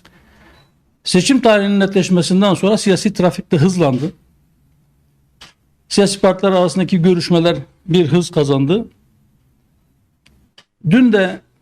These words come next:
basında paylaştığımız gibi biz de bugün bu sabah başkanlık divanımızı topladık. Gelinen aşamada nasıl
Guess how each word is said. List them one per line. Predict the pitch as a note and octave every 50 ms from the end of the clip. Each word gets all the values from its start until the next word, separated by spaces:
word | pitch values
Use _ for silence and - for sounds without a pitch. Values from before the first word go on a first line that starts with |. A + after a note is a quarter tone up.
| _ _ _ _ _ _ _ _ _ _ _ -
basında | F#3 F#3 - A3+ G#3+ F#3 E3 D3+
paylaştığımız | D#3 F3 F3+ F3+ F3 D#3+ - - F3 E3 D#3+ D3 C#3
gibi | C#3+ D3+ D#3+ G3+ A3 G#3 - _ _ _ _ _ _ _ _ _ _ -
biz | G#3+ G3 E3+
de | F3+ E3+
bugün | F#3 F#3+ E3 D#3 D3 E3
bu | F3
sabah | - - D3+ D3+ F#3 F3 - - _ -
başkanlık | F3 E3+ - - F3 F3 E3+ C#3 -
divanımızı | - D#3+ D#3+ D3+ D3 C#3+ C3+ C3 C3+ C3+
topladık. | F#3 F3+ - - F#3+ F#3+ G3 F#3+ - _ _ _ _ _ _ _ _ _ _ _ _ _ _ _ _ _ _ _ _ _ -
Gelinen | D#3+ G#3+ A3 G#3 F#3+ F3 D#3 D3 D3 C#3+ -
aşamada | F#3+ F#3+ - - E3 D3+ C#3+ C#3 D3 G3 G#3 F#3+ - _ _ _ _ _ _ _ - -
nasıl | D#3+ F3 G#3+ A3 A3 - F3 D3+ D3 C#3+